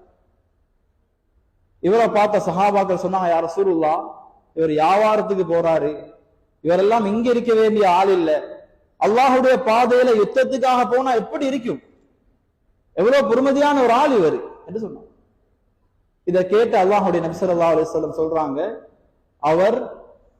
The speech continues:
அவருடைய சின்ன குழந்தைகளுக்கு உணவு கொடுக்க, அவங்களோட தேவைகளை பூர்த்தி செய்ய இவர் வியாபாரம் செய்ய போறதாக இருந்தால், ஃபஹுவ ஃபீ சபீலில்லாஹ், இவரும் அல்லாஹ்வுடைய பாதையில தான் இருக்கிறார்."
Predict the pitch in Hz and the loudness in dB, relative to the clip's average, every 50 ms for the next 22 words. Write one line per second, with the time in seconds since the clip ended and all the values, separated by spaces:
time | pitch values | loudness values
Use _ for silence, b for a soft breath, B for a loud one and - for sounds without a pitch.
0 | _ _ - 139 160 180 196 190 196 190 185 180 175 170 156 143 135 135 - - | _ _ -4 0 0 2 2 2 2 2 2 0 2 2 0 0 -2 -4 -6 -12
1 | - - - - _ _ _ _ _ _ _ _ _ _ - - - 214 214 226 | -16 -18 -20 -20 _ _ _ _ _ _ _ _ _ _ -12 -6 -2 -2 0 0
2 | 233 226 208 - - 180 202 214 214 214 208 202 196 196 196 190 185 - 196 185 | 0 -2 -4 -2 -2 0 0 0 2 2 2 2 2 2 2 0 0 0 0 0
3 | 170 175 196 208 208 196 170 180 175 170 - - 151 147 151 151 - - - - | 0 0 0 0 0 0 0 0 -2 -2 -2 -2 -2 -2 -4 -4 -8 -12 -16 -18
4 | - - _ _ _ _ - - - - - - - 135 165 196 226 233 247 226 | -20 -20 _ _ _ _ -20 -20 -20 -20 -20 -6 -2 2 2 2 2 2 0 0
5 | 208 185 - 202 208 220 226 226 220 214 214 202 185 - - 214 240 233 220 220 | 0 0 0 2 4 4 4 4 4 4 2 2 0 0 0 0 0 0 0 -2
6 | 208 - - 175 165 160 160 170 185 208 - - - - - _ _ _ _ _ | -4 -4 -4 -2 -2 0 -2 -2 -2 -4 -6 -10 -16 -20 -20 _ _ _ _ _
7 | - 165 190 196 180 160 160 165 175 185 196 202 202 196 196 190 190 190 190 - | -4 -2 0 0 0 0 0 2 2 2 4 4 4 4 2 2 0 -2 -2 -4
8 | 175 180 180 165 165 170 175 185 190 185 180 175 175 160 165 156 156 151 147 151 | -2 -2 -2 -2 -2 -2 -2 -2 -2 0 0 0 0 0 0 -2 -4 -4 -2 0
9 | 160 185 220 254 269 - - - - - - _ - 156 160 190 185 170 165 - | 0 2 0 0 -4 -8 -14 -18 -20 -20 -14 _ -4 -2 0 2 2 0 0 -2
10 | 160 156 156 - - 139 156 175 180 160 143 131 123 123 123 123 120 - - - | -4 -6 -4 -4 -6 -4 0 0 0 0 0 -2 -4 -6 -6 -10 -12 -14 -18 -20
11 | - - _ _ _ _ _ _ _ _ _ _ _ - 160 185 208 220 247 277 | -20 -20 _ _ _ _ _ _ _ _ _ _ _ -4 -2 0 0 2 0 0
12 | 233 165 160 175 190 196 190 185 180 175 175 170 170 160 165 180 180 180 165 160 | 0 -2 -2 0 0 0 0 0 0 0 0 0 0 0 0 0 0 0 -2 -2
13 | 165 165 143 131 127 127 127 113 - - | -4 -6 -6 -8 -10 -10 -10 -14 -16 -18